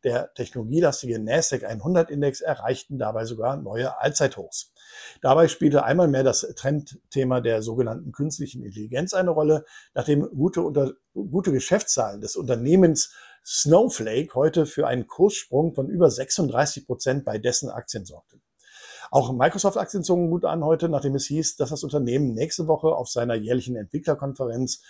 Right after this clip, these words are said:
eine Reihe neuer K-I-Modelle vorstellen wird. Rohöl und Metalle. Aufgrund der möglichen Verhandlungserfolge im Iran-Konflikt bauten die Ölpreise ihre heutigen Gewinne wieder ab und schlossen exakt auf dem Niveau von gestern Abend,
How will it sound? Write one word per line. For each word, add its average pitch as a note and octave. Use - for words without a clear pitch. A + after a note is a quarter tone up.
eine F#3
Reihe B2+
neuer A#2+
K-I-Modelle C3
vorstellen F2+
wird. -
Rohöl D3+
und C3+
Metalle. D3
Aufgrund C#3+
der D#3+
möglichen D3
Verhandlungserfolge C#3
im A2+
Iran-Konflikt D3
bauten B2
die B2+
Ölpreise C3+
ihre G#2
heutigen C3+
Gewinne A#2
wieder A2+
ab E3+
und C3+
schlossen C3
exakt -
auf B2+
dem C3+
Niveau C#3+
von B2+
gestern C3
Abend, G#2+